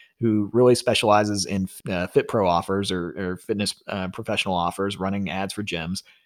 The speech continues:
He does a lot of other stuff, though. He's kind of a jack of all trades. We've got Adam Middlesworth, who is a real estate guru. I mean, he, he is a genius at, at running real estate ads. Uh, and then we have Tanya Filer, who is, she's also kind of a jack of all trades. Like, she does social media,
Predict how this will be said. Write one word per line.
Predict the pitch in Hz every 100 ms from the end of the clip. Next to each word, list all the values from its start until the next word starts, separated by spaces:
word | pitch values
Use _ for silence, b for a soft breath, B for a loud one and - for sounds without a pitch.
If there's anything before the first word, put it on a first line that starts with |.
| -
He |
does | 131
a | 110
lot | 92 85
of |
other | 71 80
stuff, | - 71
though. | 82
He's | 82 87
kind | 101
of |
a | 87
jack | 85 85
of | 85
all |
trades. | 76 80 76 - b b -
We've | 107
got | 98 -
Adam | 110 117 110
Middlesworth, | 101 95 92 85 92 -
who | 110 98 95 -
is | 95
a | 92
real | 92 107 101
estate | - 104 98 - _ _ -
guru. | 110 98 76 80
I | 90
mean, | 98
he, | 101 104 98
he | 104 107 104
is | 95 - _ _ -
a | 107
genius | 98 113 117 107 95
at, | 104 -
at | 101
running | 98 98 92
real | 90 87
estate | - 90
ads. | 87 85 - B B B 98
Uh, | 90
and | 107
then | 117
we |
have | 107
Tanya | - 123 113
Filer, | 113 117 107
who | 101 110 107 -
is, | 127 113 -
she's | - 165
also | 151 160 180
kind | 175 175
of |
a | 135
jack | 127 147
of | 151
all | 135
trades. | 113 147 165
Like, | 107
she | -
does | 117 113 -
social | 110 -
media, | 95 110 151 151 147